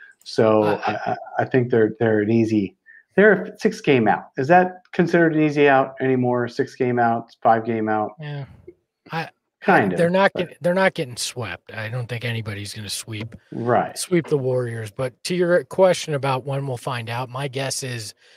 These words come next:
Speaker 2: late Wednesday night after that first
Speaker 1: Yeah.
Speaker 2: playing game is complete or early Thursday morning. They wanna know, is it the Lakers? If it's the Lakers, it's getting the primetime game on Saturday. If it's not,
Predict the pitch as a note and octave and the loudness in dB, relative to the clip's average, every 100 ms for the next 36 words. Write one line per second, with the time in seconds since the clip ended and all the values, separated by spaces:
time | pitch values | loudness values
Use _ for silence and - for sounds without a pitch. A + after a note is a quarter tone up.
0 | _ _ C#3+ C3 D3+ C3+ D3 D3 C3 C#3+ | _ _ -8 -2 -2 -2 -4 -4 -2 -2
1 | C3 B2+ C3+ C3 B2 C3 - B2 B2 B2 | -2 -2 -4 -2 -4 -4 -4 -4 -4 -4
2 | A#2 _ _ - C3+ G2 F#2 C3+ C3 B2+ | -8 _ _ -4 -2 -2 -2 0 -2 -4
3 | B2 C3 C3 B2 - B2+ - C3 B2+ - | -4 -4 -4 -6 -6 -6 -4 -2 -4 -8
4 | - _ - C#3+ C3 D#3 C#3+ C#3 - C#3 | -20 _ 0 0 6 6 8 4 2 0
5 | C3 A2 A2+ G#2+ A2 G#2 G2+ A#2+ C#3 C#3 | 0 -4 -8 -8 -10 -10 -8 -2 0 0
6 | C3+ B2 A#2+ A#2+ A#2 - _ _ F#3 E3+ | -2 -2 -2 -2 -4 -10 _ _ 0 2
7 | F3 E3 C#3+ D3 - D3+ C3 B2 B2+ C3+ | 4 4 6 4 4 2 2 -2 -6 -6
8 | B2+ C#3 B2+ C#3 A#2 A2+ C#3 A#2+ B2 - | -2 -2 -2 -6 -6 -8 -6 -6 -10 -10
9 | A#2+ A2+ A#2 A#2+ A#2 A2 A2 G#2+ A2 - | -8 -8 -8 -10 -10 -8 -8 -10 -12 -18
10 | _ _ _ C#3+ C#3+ - D#3 C3+ B2 B2 | _ _ _ -2 -2 -2 -2 -2 -2 -4
11 | B2 A#2 A2 - C3+ C3+ C3+ | -4 -4 -10 -10 -6 -2 -2